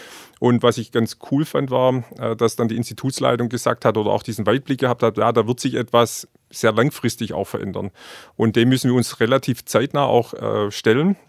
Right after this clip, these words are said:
und haben ja dann praktisch ein Projekt aufgesetzt, ähm, wo wir dann erkannt haben, okay, es gibt praktisch aus der Fraunhofer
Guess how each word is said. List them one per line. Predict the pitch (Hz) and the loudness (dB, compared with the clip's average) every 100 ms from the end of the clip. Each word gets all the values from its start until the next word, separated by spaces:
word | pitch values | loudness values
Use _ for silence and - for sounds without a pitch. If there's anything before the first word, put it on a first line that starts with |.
| _ _ _ _ | _ _ _ _
und | 135 113 | 0 2
haben | 117 | 4
ja | 135 | 4
dann | 123 117 | 2 2
praktisch | 120 - 120 | -2 -2 -8
ein | 120 | -2
Projekt | 117 - | -2 -2
aufgesetzt, | 113 117 127 - 147 - _ _ _ _ _ _ _ _ - - | -2 -4 -4 -2 -2 -4 _ _ _ _ _ _ _ _ -14 -2
ähm, | 120 117 120 113 - - - - | 2 4 4 0 -6 -20 -20 -2
wo | 123 160 | 4 6
wir | 190 | 6
dann | 147 | 6
erkannt | 135 - 131 131 | 2 2 2 4
haben, | 120 | 2
okay, | 120 - 135 | 2 2 2
es | 123 | 0
gibt | - 165 | 0 -2
praktisch | 123 123 - 123 | 0 0 0 0
aus | 135 117 | 0 0
der | 123 | -2
Fraunhofer | 135 127 175 131 123 123 | 4 4 6 2 4 2